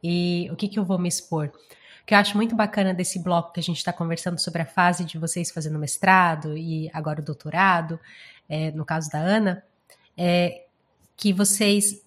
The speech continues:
foram se expondo a oportunidades. A Ana falou em algum momento aqui sobre sorte, né? E realmente tem muita coisa que tem muito a ver com sorte, mas também, pra maior parte das pessoas, é preciso se expor,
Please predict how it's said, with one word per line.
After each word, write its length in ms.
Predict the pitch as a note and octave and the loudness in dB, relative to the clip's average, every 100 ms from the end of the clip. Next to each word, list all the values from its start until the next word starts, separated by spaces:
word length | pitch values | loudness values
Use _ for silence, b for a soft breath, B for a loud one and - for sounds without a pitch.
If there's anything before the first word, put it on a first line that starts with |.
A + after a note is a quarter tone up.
| - | -4
foram 320 | A3 G3+ G#3 | 2 2 2
se 160 | - | 0
expondo 400 | A#3 - A#3+ B3+ | 0 0 2 4
a 60 | G#3+ | 2
oportunidades. 640 | G3+ F#3+ F3+ F3 E3+ D#3+ | 2 -4 -2 0 0 0
A 80 | E3+ | 0
Ana 160 | F3+ A3 | 2 0
falou 260 | A3+ G3+ | 0 -2
em 100 | F#3 | 0
algum 200 | F3+ F3 | -2 -2
momento 340 | F3 E3+ E3 - | -2 -2 -4 -6
aqui 180 | - F#3 | -6 -4
sobre 380 | - F3 D#3+ | -4 -4 -4
sorte, 580 | - - F3+ - - E3 _ _ _ _ - | -2 2 2 2 -8 -10 _ _ _ _ -4
né? 320 | E3 F3 G3 - | 0 0 -2 -6
E 500 | G3 F#3 F#3+ F#3 F#3 | -2 0 0 0 -2
realmente 720 | F#3 C4 F4+ G3+ F#3+ F#3 D#3 - _ | 2 4 6 4 4 0 -8 -10 _
tem 140 | - E3+ | -4 0
muita 300 | E3 G3 G3+ | 2 2 2
coisa 260 | F#3+ F#3 | -2 -4
que 100 | F#3+ | -4
tem 380 | - F3+ F3 F3 | -4 -2 -2 -4
muito 220 | E3+ E3 | -4 -4
a 40 | D#3+ | -2
ver 120 | E3+ | -4
com 160 | - D#3+ | -4 -2
sorte, 420 | A3 A3 A3+ - B B B | 2 2 0 -10 B B B
mas 180 | F#3+ G3 | 0 2
também, 600 | A#3+ G#3+ F#3+ G3 A3+ G#3 - | 0 2 2 2 -2 -6 -10
pra 100 | - | -4
maior 160 | F3 G3 | 0 0
parte 240 | G3 F#3+ | 0 -2
das 140 | - - | -4 -8
pessoas, 760 | E3+ - G3 A3 F#3+ F#3 - - | -6 -2 0 0 0 -2 -8 -6
é 140 | F#3 | -6
preciso 640 | F#3+ G3 - G3 F#3+ G3+ | -4 -4 -2 -2 -2 -4
se 180 | G3 - | -4 -4
expor, 400 | G#3 - D#3 C#3+ | -6 -6 -8 -10